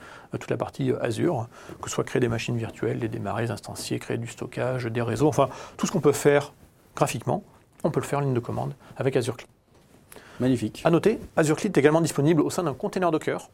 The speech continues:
Speaker 1: Donc, si vous avez du Docker sur votre, euh, sur votre, euh, machine, eh bien, euh, normalement, vous avez une image ici qui s'appelle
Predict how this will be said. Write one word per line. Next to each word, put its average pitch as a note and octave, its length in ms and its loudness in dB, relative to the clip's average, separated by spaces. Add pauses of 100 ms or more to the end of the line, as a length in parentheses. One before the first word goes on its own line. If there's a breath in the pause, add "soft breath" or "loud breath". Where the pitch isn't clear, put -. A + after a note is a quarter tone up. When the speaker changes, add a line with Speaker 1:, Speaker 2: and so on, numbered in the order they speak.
(120)
Speaker 1:
Donc, D3 200 4
si - 140 0
vous F#3 100 4
avez E3+ 220 8
du B2+ 140 2
Docker C3 280 4
sur B2 200 0
votre, B2 300 0
euh, A#2 260 0 (300)
sur - 260 -8
votre, A#2 320 -4
euh, A#2 260 -2 (720)
machine, D3 440 0 (180)
eh B2 100 -4
bien, B2+ 240 -2
euh, A#2+ 920 0 (200)
normalement, D#3+ 760 6 (280)
vous C3+ 140 4
avez D3 320 8
une G3 120 6
image D3+ 280 6
ici - 200 -4
qui - 60 -2
s'appelle B2+ 520 4